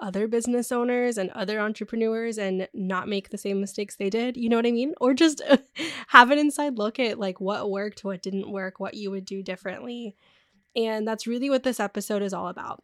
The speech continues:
I always look forward to every single year. I'm pretty sure I've done this every year past. So twenty twenty-one, twenty twenty-two, and now twenty twenty-three,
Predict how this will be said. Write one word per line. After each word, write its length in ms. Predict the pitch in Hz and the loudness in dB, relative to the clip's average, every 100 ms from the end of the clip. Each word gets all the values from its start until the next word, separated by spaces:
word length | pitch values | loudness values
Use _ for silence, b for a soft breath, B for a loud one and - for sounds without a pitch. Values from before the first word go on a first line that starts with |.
| - | -8
I 120 | 220 - | -6 0
always 360 | 247 269 311 269 | 0 2 0 -2
look 120 | 269 | -6
forward 300 | 226 220 214 | -6 -4 -6
to 260 | - 202 196 | -4 -4 -2
every 160 | 196 196 | -4 -2
single 220 | 214 196 | -2 -2
year. 320 | 185 180 185 _ _ - | -4 -4 -6 _ _ -8
I'm 120 | 190 | -8
pretty 180 | 208 208 | -4 -2
sure 140 | 254 | -2
I've 80 | 220 | -4
done 120 | 202 | -2
this 140 | 196 196 | -4 -4
every 220 | 185 185 | -6 -8
year 100 | 180 | -8
past. 420 | - 180 185 - | -10 -10 -12 -10
So 120 | 190 | -10
twenty 200 | - 185 | -8 -8
twenty-one, 380 | 196 277 240 208 | -4 -2 0 0
twenty 220 | - 196 | -2 -6
twenty-two, 420 | 190 196 - 190 - | -6 -8 -6 -6 -4
and 120 | 190 | -4
now 120 | 190 | -4
twenty 220 | - 196 | -6 -8
twenty-three, 540 | - - - 240 240 | -8 -12 -8 -6 -6